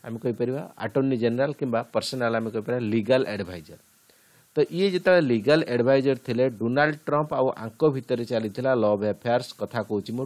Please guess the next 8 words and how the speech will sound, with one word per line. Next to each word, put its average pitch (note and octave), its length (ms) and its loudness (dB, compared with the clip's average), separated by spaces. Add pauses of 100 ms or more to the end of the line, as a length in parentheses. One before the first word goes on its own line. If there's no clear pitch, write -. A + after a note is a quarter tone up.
ଟୁ G#2+ 80 -8
ଥାଉଜେଣ୍ଡ G#2 420 -6
ସିକ୍ସଟିନ୍ A#2+ 420 -6
କଥା, F2 220 -12 (180)
ଟୁ - 60 -10
ଥାଉଜେଣ୍ଡ B2 320 -4
ସିକ୍ସ - 260 -4
କଥା। - 240 -10